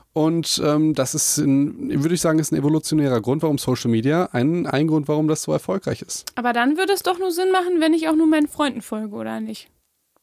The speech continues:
Speaker 1: Aber du folgst ja auch noch anderen, also
Speaker 2: Ja, also ich, wenn ich, wenn ich jetzt zum
Speaker 1: Ach so,
Speaker 2: Beispiel
Speaker 1: ja.
Speaker 2: A R D Nachrichten folge, dann
Speaker 1: Nö.
Speaker 2: fühle ich mich ja mit denen nicht verbunden.
Speaker 1: Nee, natürlich nicht. Das ist jetzt nur der springende Punkt mit den Freunden. Warum du, deshalb geht's ja immer bei Social Media mit den Freunden los.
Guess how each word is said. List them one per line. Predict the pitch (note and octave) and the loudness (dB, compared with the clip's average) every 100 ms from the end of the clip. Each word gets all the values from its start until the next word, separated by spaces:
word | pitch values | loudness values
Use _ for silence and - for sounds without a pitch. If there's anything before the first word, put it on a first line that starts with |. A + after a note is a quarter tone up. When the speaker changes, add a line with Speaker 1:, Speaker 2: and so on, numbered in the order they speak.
| - _ - | -20 _ -6
Speaker 1:
Aber | A#2+ | -4
du | A2+ | -2
folgst | - A#2+ - | 0 -2 0
ja | B2 | 0
auch | |
noch | B2 | 0
anderen, | B2+ C#3 A#2 A2 | 2 2 0 0
also | G#2+ A2+ | 0 2
Speaker 2:
Ja, | A2 C4 | 2 2
also | B3 A#3 | 0 -4
ich, | - | -4
wenn | C4 | 0
ich, | C4 - - | 0 -2 -2
wenn | B3+ | -2
ich | B3+ | 0
jetzt | C4 | -2
zum | - B3+ | 2 4
Speaker 1:
Ach | |
so, | B3+ A#2+ | 4 4
Speaker 2:
Beispiel | C4 C4 | 2 2
Speaker 1:
ja. | D3 - - | 0 -2 -4
Speaker 2:
A | B3+ C4+ | 0 2
R | C4+ | 4
D | C4+ | 4
Nachrichten | C4 C4+ E4+ E4+ A3+ | 4 2 0 -8 -10
folge, | - G#3+ G#3+ A3 C#4 | -4 -2 0 2 2
dann | D4+ | 4
Speaker 1:
Nö. | D#3 | 4
Speaker 2:
fühle | A#3+ | 2
ich | C#4 | 2
mich | C#4+ D4 | 0 2
ja | |
mit | C4+ B3 | 0 2
denen | C4 | 2
nicht | C4+ - | 2 0
verbunden. | B3 A#3 A#3 G#3+ G3 | -4 0 2 0 -2
Speaker 1:
Nee, | G#3+ | 0
natürlich | A3 G3+ C#3 A2+ | 2 2 0 0
nicht. | A2+ A#2+ | -2 0
Das | C#3 | -2
ist | E3 | 0
jetzt | D#3+ - | -2 0
nur | E3 | 0
der | D#3 D3 | 2 0
springende | - D#3 D3+ | 0 0 0
Punkt | C#3 D3 C3 | 0 -2 0
mit | C#3+ | 0
den | C#3 | -2
Freunden. | - A2+ G#2+ | 0 0 0
Warum | G#2+ A#2 | 0 0
du, | A#2 | -2
deshalb | B2+ - C3+ B2+ | -2 0 -2 0
geht's | C3 - | -2 0
ja | C3 | 0
immer | B2 B2+ | 2 2
bei | A#2+ | 0
Social | - C3 - | -2 -4 0
Media | A#2+ A2 | 0 0
mit | A2 | -4
den | |
Freunden | A2+ A2+ A2 | -4 0 0
los. | A2 G#2+ - | 0 -2 -6